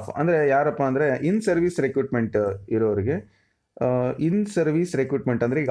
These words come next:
already ಜಾಬ್ ಅಲ್ಲಿ ಇರೋ, ಗವರ್ನಮೆಂಟ್ ಜಾಬ್ ಅಲ್ಲಿ ಇರೋರಿಗೆ, ಆ, the upper age limit shall not be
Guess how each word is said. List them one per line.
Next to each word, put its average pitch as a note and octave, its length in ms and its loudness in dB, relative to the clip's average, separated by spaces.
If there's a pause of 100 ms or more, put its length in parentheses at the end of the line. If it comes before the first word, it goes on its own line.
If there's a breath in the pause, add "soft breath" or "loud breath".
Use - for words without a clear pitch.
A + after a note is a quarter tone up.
(100)
already C#3+ 200 0
ಜಾಬ್ A#2+ 340 2
ಅಲ್ಲಿ D#3+ 120 0
ಇರೋ, A2+ 160 2
ಗವರ್ನಮೆಂಟ್ A#2 400 -2
ಜಾಬ್ A2+ 180 0
ಅಲ್ಲಿ B2 140 -2
ಇರೋರಿಗೆ, A2+ 720 -4 (160)
ಆ, C#3 160 2
the C3+ 120 0
upper E3+ 560 2
age E3 300 0
limit D#3+ 200 0
shall C3+ 280 0
not C3 320 0
be C4 100 0